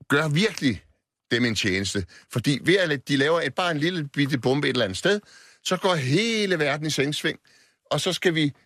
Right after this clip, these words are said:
øh, genere alverdens befolkning, øh, og, øh, for, af hensyn til dem.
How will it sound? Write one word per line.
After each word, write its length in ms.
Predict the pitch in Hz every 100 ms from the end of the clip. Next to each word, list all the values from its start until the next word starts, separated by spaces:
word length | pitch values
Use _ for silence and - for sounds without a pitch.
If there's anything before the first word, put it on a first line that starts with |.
| _
øh, 580 | 127 123 117 117 95 127
genere 520 | 131 - 151 165 180 165 - - -
alverdens 680 | 135 139 123 135 160 202 175
befolkning, 640 | 170 143 147 - 160 160 - _ _ 127 - _ -
øh, 260 | 135 139 135
og, 280 | 131 131 120 120
øh, 60 | 117
for, 140 | 127 135 - -
af 80 | 135
hensyn 340 | 147 175 196
til 160 | 151 135
dem. 220 | 120 143